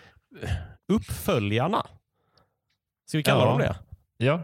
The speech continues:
Speaker 2: det kan vi kalla
Speaker 1: Ja,
Speaker 2: dem.
Speaker 1: vilka
Speaker 2: Ja,
Speaker 1: uppföljare? Och
Speaker 2: precis.
Speaker 1: då pratar vi alltså om episod sju till och med nio. Eh, produktions-
Speaker 2: Mm,
Speaker 1: och
Speaker 2: mm.
Speaker 1: premiärår tjugohundrafemton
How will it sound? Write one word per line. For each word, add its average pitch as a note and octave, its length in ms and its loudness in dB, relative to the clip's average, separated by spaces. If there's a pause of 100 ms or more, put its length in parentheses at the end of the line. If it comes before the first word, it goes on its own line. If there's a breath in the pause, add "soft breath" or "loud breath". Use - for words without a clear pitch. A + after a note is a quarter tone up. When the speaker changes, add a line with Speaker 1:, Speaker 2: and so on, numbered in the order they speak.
(400)
Speaker 2:
det A2 140 2
kan C3+ 120 2
vi C3+ 60 2
kalla C3+ 120 6
Speaker 1:
Ja, F2+ 40 4
Speaker 2:
dem. E2+ 120 2
Speaker 1:
vilka F2+ 80 0
Speaker 2:
Ja, A2 80 6 (100)
Speaker 1:
uppföljare? B2+ 400 2
Och - 80 4
Speaker 2:
precis. D3+ 160 0
Speaker 1:
då C#3+ 220 0 (240)
pratar C#3 220 0
vi A#2+ 40 2
alltså A#2+ 180 0
om A#2+ 80 2
episod B2 520 0
sju G#2+ 380 2 (240 soft breath)
till A#2 160 2
och G2+ 60 4
med G2 100 2
nio. A2 400 2 (680 loud breath)
Eh, A2 280 0
produktions- A2+ 640 4
Speaker 2:
Mm, - 40 -18
Speaker 1:
och G#2+ 80 4
Speaker 2:
mm. A#2 180 2
Speaker 1:
premiärår A#2 580 2 (240)
tjugohundrafemton A2 840 0